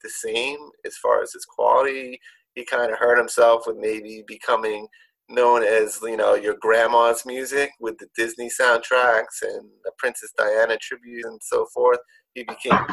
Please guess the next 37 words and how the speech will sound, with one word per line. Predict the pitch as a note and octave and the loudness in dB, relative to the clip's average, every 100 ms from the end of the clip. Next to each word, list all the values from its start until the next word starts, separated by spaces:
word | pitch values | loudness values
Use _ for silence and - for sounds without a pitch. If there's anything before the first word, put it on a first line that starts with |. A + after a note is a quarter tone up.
| - - - | -6 -8 -10
uncool, | - - _ - B2+ C#3+ D#3 D3+ - | -12 -12 _ -8 -4 -2 -2 -6 -8
you | B2 | -2
know, | A2+ B2 C#3 _ _ _ _ - | 2 2 0 _ _ _ _ 0
but, | A#2+ A2+ A2 | 2 4 2
uh, | G#2+ A2 | 0 -2
he's | B2 C3+ B2+ | -6 -4 -2
a | |
legend | A2 G#2+ G#2+ A2+ A2 | 2 2 2 -2 -12
for | - | -12
sure, | - - A2 G#2+ G#2 | -8 0 4 6 6
and | G2 G2+ | 4 2
this | A2 A#2 | -4 -8
is | A#2+ A2 | -8 -10
a | G2+ - - | -10 -10 -4
tough | A#2 - - | -4 -4 -4
call. | A2+ G#2+ G#2 - _ _ _ _ - | 2 4 4 0 _ _ _ _ -4
I'm | B2 B2 | -2 0
gonna | B2 | 0
go | B2 B2 | 4 4
with | A#2 G#2 | 4 0
Van | A2+ B2 C3 | 2 2 0
'cause | B2+ A#2 - - | 0 -2 -2 -6
personally, | - A#2 - B2 A#2+ A#2+ | 0 0 2 -4 -2 -2
I, | A2+ F#2+ | -2 -2
you | - A2 | -6 -4
know, | G2+ A2 | -2 -2
his | A2+ - | -6 -6
best | - A2+ - | 0 0 0
albums | G2+ G#2 G#2+ A2+ - | -2 0 -4 -8 -10
just | G#2 - | -10 -2
resonate | G2+ G2+ G#2 A2 - | 0 0 -4 -8 -6
with | A2 | -8
me | G#2+ | -6
a | G#2+ | -4
little | G#2+ G#2+ | -4 -4
bit | - | -6
more, | G2 G#2 A2+ | -4 2 2